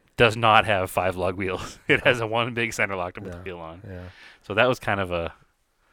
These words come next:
Speaker 1: somebody who made this movie doesn't know what they're talking about moment.
Speaker 2: Yeah.
Speaker 1: But I was surprised it got through as far as it did, 'cause something like that is a pretty egregious mistake,
Speaker 2: It's
Speaker 1: I
Speaker 2: just like
Speaker 1: think.
Speaker 2: a goofy thing thrown into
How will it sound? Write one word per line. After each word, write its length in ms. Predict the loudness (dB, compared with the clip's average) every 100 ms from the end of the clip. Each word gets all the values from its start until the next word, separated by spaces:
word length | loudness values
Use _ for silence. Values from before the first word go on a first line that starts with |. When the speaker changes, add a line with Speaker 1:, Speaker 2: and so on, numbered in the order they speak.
| _ _ _ _ _ _ _
Speaker 1:
somebody 320 | -2 0 0
who 80 | 0
made 120 | -2 -2
this 100 | -4
movie 180 | -4 -4
doesn't 180 | -6 -8
know 80 |
what 120 | -8 -6
they're 80 | -6
talking 200 | -6 -6
about 220 | -10 -10
moment. 180 | -10 -10
Speaker 2:
Yeah. 80 | -10 -12 _ _ -10
Speaker 1:
But 220 | -10 -10 _
I 120 | 0 0
was 100 | 0
surprised 420 | 4 6 6 0
it 40 |
got 220 | -4 -4 -4
through 200 | -8 -6
as 80 |
far 160 | -4 -6
as 120 | -6
it 80 | -12
did, 280 | -16 -16 _
'cause 100 | -8
something 160 | -8 -8
like 120 | -10
that 240 | -10 -10
is 180 | -12 -14
a 240 | -14 -14 -16 -10
pretty 380 | -8 -8 -10 -12
egregious 540 | -14 -16 -16 -16 -16
mistake, 260 | -16 -16 -16
Speaker 2:
It's 100 | -12
Speaker 1:
I 20 |
Speaker 2:
just 140 | -10 -6
like 140 | -6
Speaker 1:
think. 140 | -6 -10
Speaker 2:
a 20 |
goofy 440 | -10 -10 -8 -8
thing 320 | -6 -6 -6 -6
thrown 280 | -4 -2
into 420 | -2 -6 -6 -6